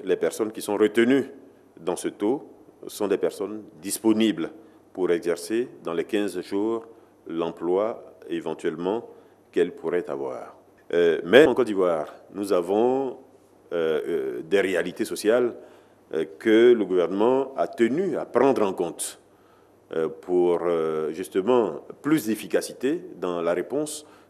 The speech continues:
que nous devons apporter à la problématique de l'emploi. Euh, le gouvernement, euh, à la demande du chef de l'État, a corrigé le taux initial en prenant en compte la situation sociale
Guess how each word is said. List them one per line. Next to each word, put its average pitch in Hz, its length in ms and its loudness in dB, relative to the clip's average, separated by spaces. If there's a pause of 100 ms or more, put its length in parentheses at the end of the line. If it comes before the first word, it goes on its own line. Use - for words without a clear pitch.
(120)
que 120 80 6
nous 117 180 2
devons 120 480 4
apporter 92 640 -4 (400)
à - 80 -2
la 85 120 -2
problématique 85 720 -6 (580)
de 92 100 2
l'emploi. 95 520 -2
Euh, 78 320 -2
le 82 100 -4
gouvernement, 90 540 0 (120)
euh, 73 280 -2 (120)
à 78 100 -6
la 82 100 -2
demande 87 300 -2
du 87 80 -6
chef 90 140 -4
de 82 120 -6
l'État, 107 400 0 (420)
a 85 400 0 (320)
corrigé 117 680 2 (280)
le 87 100 -2
taux 101 140 -2
initial 101 560 -2 (580)
en 113 140 2
prenant 104 340 4
en 92 60 0
compte 135 380 -6
la 85 100 -4
situation 95 600 -4
sociale 110 600 -6